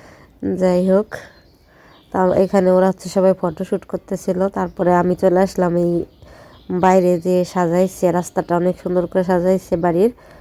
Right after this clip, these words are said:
তো এটা দেখার জন্য। এখানে কয়েকটা রিলস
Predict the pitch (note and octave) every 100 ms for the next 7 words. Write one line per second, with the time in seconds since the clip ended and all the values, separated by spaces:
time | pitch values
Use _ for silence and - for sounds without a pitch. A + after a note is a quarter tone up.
0 | - _ - F3+ F3+ F3+ F#3+ F#3 E3 F3
1 | E3+ F3+ A#3+ - _ - _ _ A#3 G3+
2 | F#3 F3+ F3 F3+ F3+ - F#3 F#3 F3+ F3
3 | F3